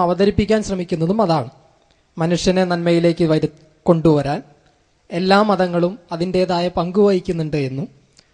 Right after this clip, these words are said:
മതങ്ങൾ ശ്രേഷ്ഠമാണ് എന്നും എല്ലാ മതങ്ങളും ശ്രേഷ്ഠമാണ് എന്നും പറയുന്നു. ഇങ്ങനൊരവസ്ഥയിൽ എന്തിനാണ് മതപ്രചരണത്തിൻ്റെ ആവശ്യം എന്താണുള്ളത്? യഥാർത്ഥത്തിൽ അത് ശരിയാണെങ്കിൽ മതപ്രചരണം ആവശ്യമില്ലല്ലോ. എല്ലാ മതങ്ങളും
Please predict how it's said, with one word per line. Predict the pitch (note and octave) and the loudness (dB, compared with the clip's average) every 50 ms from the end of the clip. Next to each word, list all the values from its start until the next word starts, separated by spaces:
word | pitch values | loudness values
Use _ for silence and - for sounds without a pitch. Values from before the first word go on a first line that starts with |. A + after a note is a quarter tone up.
| _ - F3 E3 | _ -6 -4 -2
മതങ്ങൾ | E3+ F3+ G3 G3 G#3+ G#3+ - - | 0 0 0 0 0 -2 -2 -2
ശ്രേഷ്ഠമാണ് | F3+ F#3 F#3+ F3+ - - A#3 A3 G#3+ G3 F#3+ F#3 F#3 E3+ D#3+ | -2 -2 -2 -2 0 0 2 2 2 0 0 0 0 0 0
എന്നും | D3+ D3+ D#3 D#3+ | 0 -2 -4 -4
എല്ലാ | E3+ F#3 G#3 A3 A#3 A#3+ | 0 0 0 2 2 2
മതങ്ങളും | A#3 A3+ A3+ A3+ A#3 A#3+ A3 G#3+ | 2 2 2 2 2 0 2 2
ശ്രേഷ്ഠമാണ് | G#3 F3+ - - F#3+ F3+ F3 F3 E3+ E3 D#3 C#3+ | 0 -2 0 0 0 0 0 0 0 0 -2 -2
എന്നും | C3+ D3 G3 - _ _ _ _ _ _ _ _ - | -4 -6 -8 -8 _ _ _ _ _ _ _ _ 0
പറയുന്നു. | G3 F#3 F#3 E3+ D#3 C#3+ A#2 - - _ _ _ _ _ _ _ _ _ _ _ _ _ - C4+ | 2 4 4 2 0 -2 -6 -12 -14 _ _ _ _ _ _ _ _ _ _ _ _ _ -2 0
ഇങ്ങനൊരവസ്ഥയിൽ | C#4+ D4 D4+ D4 C4 A#3+ G#3 G#3 F#3+ - - G3+ G3 G3 F#3+ | 2 4 4 4 4 4 2 2 0 0 0 0 0 0 0
എന്തിനാണ് | G3 G3+ F#3+ A3+ G#3+ G#3 F3+ E3+ E3+ D#3+ D3 C3 - _ _ _ _ _ _ _ _ _ - | -2 0 0 2 2 2 0 0 -2 -4 -6 -8 -10 _ _ _ _ _ _ _ _ _ -12
മതപ്രചരണത്തിൻ്റെ | F3+ F3 F3+ F3 G#3+ G#3 G#3 - G3 F3+ G#3 G#3 G#3 G#3 G3+ G#3+ G3 F#3+ F3+ E3 D#3+ | -4 -2 -2 2 2 2 2 2 0 2 2 0 0 -2 -4 -4 -2 0 0 2 2
ആവശ്യം | E3 D#3+ - - - E3+ D#3+ | 2 0 0 0 -2 -2 -2
എന്താണുള്ളത്? | D3 C#3 D3+ C#3+ C#3+ C#3 C3 B2+ A#2 - _ _ _ _ _ _ _ _ _ _ _ _ _ _ _ _ _ _ _ - G3 | -2 -4 -8 -8 -8 -8 -10 -14 -16 -18 _ _ _ _ _ _ _ _ _ _ _ _ _ _ _ _ _ _ _ -4 2
യഥാർത്ഥത്തിൽ | F#3+ G#3+ A3 A3 A3 - B3 A3+ B3+ B3 A#3+ | 2 4 4 4 4 2 4 4 6 4 4
അത് | B3+ A#3+ - A3+ | 2 2 2 4
ശരിയാണെങ്കിൽ | G3+ F#3+ G#3 A#3 A3+ G#3+ G3+ F#3+ F#3 F3 D#3+ D#3+ B2+ - - _ _ _ _ _ _ _ _ - F#3 F#3 | 4 4 6 6 6 6 6 2 2 0 -2 -6 -8 -8 -14 _ _ _ _ _ _ _ _ -8 -2 -2
മതപ്രചരണം | F#3 F#3 A3+ A3+ - G#3 F#3+ G#3 F#3+ G3 G#3+ G#3+ G3+ F#3+ F3 | 2 2 2 2 2 0 2 2 0 0 0 -2 0 0 0
ആവശ്യമില്ലല്ലോ. | F3+ F3 D#3+ - F3+ E3 D#3 C#3 B2+ A#2+ - - _ _ _ _ _ _ _ - - - G3+ | 0 -2 0 -2 -2 -2 -2 -4 -6 -8 -10 -12 _ _ _ _ _ _ _ -16 -4 -2 0
എല്ലാ | G#3+ A3 A3+ A3 A3 G#3+ | 2 2 2 2 2 0
മതങ്ങളും | G3 G3+ G3 F#3+ F#3+ G3 G3+ | 0 0 2 2 2 2 2